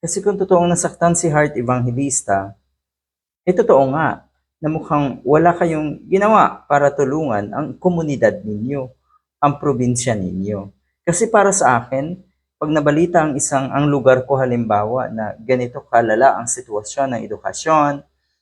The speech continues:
ng kahirapan, talagang maapektuhan tayo. Talagang isipin ko na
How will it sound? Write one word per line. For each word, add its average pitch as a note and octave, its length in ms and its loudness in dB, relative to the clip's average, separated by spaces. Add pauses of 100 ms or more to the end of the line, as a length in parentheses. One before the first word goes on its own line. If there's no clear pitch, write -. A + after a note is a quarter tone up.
(140)
ng A#2+ 140 -6
kahirapan, C3+ 960 0 (320)
talagang G3+ 320 -2
maapektuhan B2+ 800 -2
tayo. G2 500 -6 (140)
Talagang F3+ 500 2 (160)
isipin F#3 560 -2
ko D3 160 -4
na A#2+ 320 -2